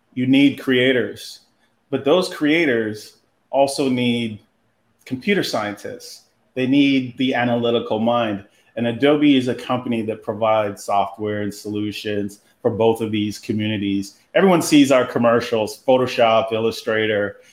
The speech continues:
and we've got that business, but we're also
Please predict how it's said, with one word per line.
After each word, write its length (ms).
and 160
we've 160
got 240
that 180
business, 640
but 80
we're 160
also 800